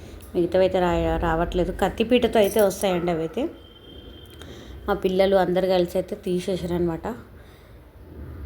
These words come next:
ఇవి మనకి ఈ ఇట్లాంటివి మనకు ఫుడ్ అనేది చాలా అంటే చాలా హెల్దీ ఉంటుందన్నమాట ప్రతి ఒక్కటి మనకి. దీంతో చపాతీ, దోశ, ఈ మనకి ఏంది అమ్మలి అంటారు కదా, అమ్మలి అవన్నీ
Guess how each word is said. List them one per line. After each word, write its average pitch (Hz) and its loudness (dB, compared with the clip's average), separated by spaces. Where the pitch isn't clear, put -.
ఇవి 214 2
మనకి 214 0
ఈ - 4
ఇట్లాంటివి 233 2
మనకు 226 -2
ఫుడ్ 214 4
అనేది 226 2
చాలా 208 0
అంటే 226 -2
చాలా 214 0
హెల్దీ 196 2
ఉంటుందన్నమాట 175 0
ప్రతి 170 -4
ఒక్కటి 175 -2
మనకి. 180 -2
దీంతో 202 6
చపాతీ, 185 4
దోశ, 185 2
ఈ - 2
మనకి 196 2
ఏంది 202 4
అమ్మలి 185 4
అంటారు 175 2
కదా, 180 2
అమ్మలి 180 4
అవన్నీ 170 2